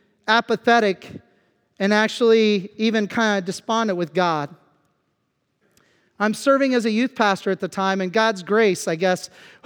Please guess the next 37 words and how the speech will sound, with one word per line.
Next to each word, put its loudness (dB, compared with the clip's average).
<laughs> 0
was 2
fortunate 0
through 0
this 2
time -2
because 0
I, -2
I 2
was 2
struggling 0
with -4
God 0
at -4
this -6
time. -4
I 0
wasn't 0
struggling 2
with -2
belief. 2
I 2
was 2
struggling -2
that 2
he -2
actually 0
loved -4
us. -20
I 4
was 2
struggling 2
with 0
believing 0
that 2
he 2
actually 0